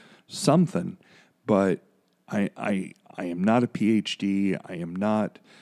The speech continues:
uh, a, a real historian. I'm just a guy who knows a lot of trivia. Um,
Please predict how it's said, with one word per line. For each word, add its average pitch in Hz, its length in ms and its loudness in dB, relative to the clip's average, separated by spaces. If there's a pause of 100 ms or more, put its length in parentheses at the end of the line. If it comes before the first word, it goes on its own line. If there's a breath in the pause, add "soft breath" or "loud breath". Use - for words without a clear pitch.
(260 soft breath)
uh, 90 540 -6 (260)
a, - 80 -8
a - 1080 -12
real 110 340 2
historian. 104 960 2
I'm 95 240 -2
just 107 260 -2
a 98 60 -6
guy 101 180 0
who 101 100 -2
knows 104 280 2
a 98 60 -4
lot 95 220 0
of 101 80 -4
trivia. 104 680 2 (540 loud breath)
Um, 95 640 -2